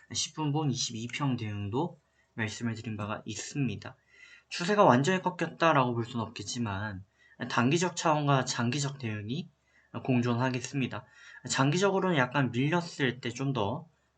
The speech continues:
어, 매수 타이밍을 좀 주겠습니다만, 단기적으로는 분봉 기준 라인 포인트 좀 잡고 가야 되는 측면이 있거든요. 자, 관련해서 이슈 먼저 보고 대응법 말씀드리겠습니다.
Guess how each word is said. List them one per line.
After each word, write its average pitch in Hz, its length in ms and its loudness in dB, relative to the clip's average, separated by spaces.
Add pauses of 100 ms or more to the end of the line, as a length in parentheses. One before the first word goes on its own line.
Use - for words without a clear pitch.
어, 110 400 -2
매수 110 220 -4
타이밍을 127 380 2
좀 117 160 -4
주겠습니다만, 117 840 -4 (380)
단기적으로는 135 1300 0 (840)
분봉 185 460 2
기준 151 400 0
라인 120 300 2
포인트 123 300 -4
좀 120 180 -4
잡고 - 360 -4
가야 120 180 4
되는 107 200 -6
측면이 110 360 -8
있거든요. 98 440 -10 (380)
자, - 120 -14
관련해서 117 520 -2
이슈 117 580 -6
먼저 101 420 -4
보고 120 400 -6 (360)
대응법 107 440 -4
말씀드리겠습니다. 98 960 -6